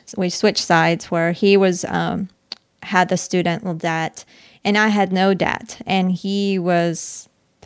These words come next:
the, feeling the same way. He felt ashamed. He didn't feel good about it. But I'm like, "Well, if we're getting married, we'll do this together." And that's, I mean, that was it. So it was, for me, it was no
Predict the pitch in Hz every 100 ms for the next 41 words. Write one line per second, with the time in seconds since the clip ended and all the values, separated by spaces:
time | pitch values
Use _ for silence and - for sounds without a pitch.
0 | - - 170 - 202 180 165 160 - 175
1 | 170 160 156 - 208 214 233 214 170 165
2 | 156 - 196 190 185 190 185 165 170 160
3 | - - 208 202 180 180 175 165 165 165
4 | 170 - - - - - - 175 175 170
5 | 175 175 - 190 202 247 220 185 180 185
6 | 175 180 190 190 220 - - - 233 302
7 | 170 - 190 185 185 180 190 - 185 -
8 | - - _ - 196 202 190 - _ -
9 | 151 185 180 285 - - - - - -
10 | - _ - 190 180 180 - 190 196 196
11 | - - 208 208 240 196 190 196 190 190
12 | 190